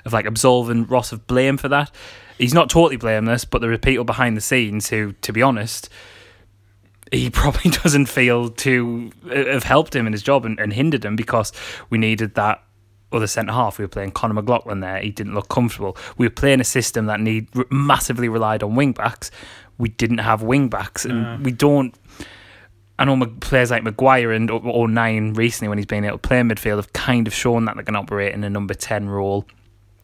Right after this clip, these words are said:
Speaker 1: McNulty to a lesser extent, but
Speaker 2: Mm.
Speaker 1: his joy at Coventry came from playing directly up front. So again, three five two kind of needs someone who's gonna link things up, and we just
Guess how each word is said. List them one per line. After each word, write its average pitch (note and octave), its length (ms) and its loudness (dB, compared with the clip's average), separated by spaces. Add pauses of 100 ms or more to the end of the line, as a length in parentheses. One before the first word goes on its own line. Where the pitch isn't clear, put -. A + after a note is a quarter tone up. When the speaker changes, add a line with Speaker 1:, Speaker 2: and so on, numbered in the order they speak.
(160)
Speaker 1:
McNulty A#2+ 500 2
to G#2 100 -4
a G2 40 -4
lesser G2+ 280 -4
extent, G#2+ 480 -6
but B2 140 -4
Speaker 2:
Mm. A#2 60 -6
Speaker 1:
his A#2 160 -2
joy A2 240 0
at - 80 -8
Coventry A#2+ 340 0
came G#2 260 -4
from G2+ 160 -10
playing G#2 400 -6 (520)
directly A#2 600 2
up - 120 -4
front. G2 360 -4 (480)
So A2 320 0
again, A#2+ 560 4
three - 240 0
five A2 260 2
two A#2+ 220 0
kind A2 200 -2
of G#2+ 40 0
needs G#2+ 180 -2
someone G#2+ 160 -4
who's G2+ 120 -4
gonna G2+ 160 -2
link G2+ 300 -4
things G2+ 260 -6
up, C3 100 2
and B2+ 60 -4
we G#2+ 60 -4
just A2 140 -10